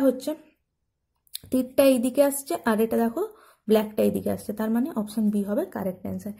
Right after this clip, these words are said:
এটা গেল মিরর ইমেজ। ওয়াটার ইমেজের একটু কঠিন কঠিন দিয়েছি, ওয়াটার ইমেজটা অনেকেই হয়তো কনফিউশনে ভুল করবে, তো ওয়াটার ইমেজটা আমি একবার দেখাচ্ছি তোমাদেরকে। তো দেখো ওয়াটার ইমেজ কেমন করে বের করতে হয়, এই যে একটা ছবি দেওয়া আছে, এর ধরো এখানে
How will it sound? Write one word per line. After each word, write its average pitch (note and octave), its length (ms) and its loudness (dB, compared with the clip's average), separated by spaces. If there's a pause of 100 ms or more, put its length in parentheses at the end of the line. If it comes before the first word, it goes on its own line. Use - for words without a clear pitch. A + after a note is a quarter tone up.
(360)
এটা D#4 180 4
গেল E4 100 4 (140)
মিরর C4 320 6
ইমেজ। F#3+ 180 -2 (300)
ওয়াটার D4+ 380 4
ইমেজের F#4 320 2
একটু E4+ 140 -4 (100)
কঠিন D4 260 2
কঠিন D#4 260 -2
দিয়েছি, D4 280 2
ওয়াটার C4 280 2
ইমেজটা C#4+ 280 -2
অনেকেই C4 300 2
হয়তো B3 180 -2
কনফিউশনে A#3 640 0
ভুল B3 140 0 (100)
করবে, G#3+ 220 4 (460)
তো B3+ 120 2
ওয়াটার B3+ 280 4
ইমেজটা C4+ 300 2
আমি A3+ 120 2
একবার E4 260 0
দেখাচ্ছি G#3 400 -4
তোমাদেরকে। F#3 400 -2 (1160)
তো D4 140 2
দেখো A#3+ 160 6 (100)
ওয়াটার D4 380 8
ইমেজ F#4+ 220 4
কেমন F4 240 0
করে F4 160 4
বের B3+ 160 6
করতে A3+ 200 2
হয়, C#4 120 4 (300)
এই D4+ 180 8
যে F#4 120 2
একটা F4+ 200 0
ছবি D4 240 0
দেওয়া D#4+ 180 2
আছে, A#3+ 180 0
এর B3+ 140 4
ধরো D4+ 200 0
এখানে C4+ 200 2